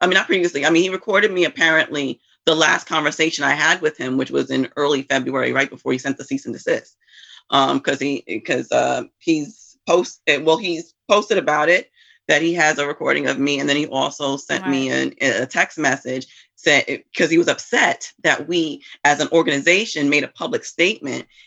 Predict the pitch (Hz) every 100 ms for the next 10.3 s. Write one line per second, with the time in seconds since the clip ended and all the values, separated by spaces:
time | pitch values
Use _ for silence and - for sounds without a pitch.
0 | - 143 165 185 165 160 - 190 - 151
1 | 156 143 139 - 151 147 147 151 143 143
2 | 139 147 147 - 151 - - 151 151 156
3 | - 151 170 160 147 151 220 175 151 135
4 | 139 - 131 127 - 135 135 139 - 180
5 | 185 143 - - 117 _ _ _ _ _
6 | _ - 135 143 - 139 151 156 180 185
7 | 175 - 135 127 123 139 135 139 147 143
8 | - 180 170 160 147 143 135 - 147 139
9 | 139 143 - 135 139 143 156 147 135 135
10 | 139 139 131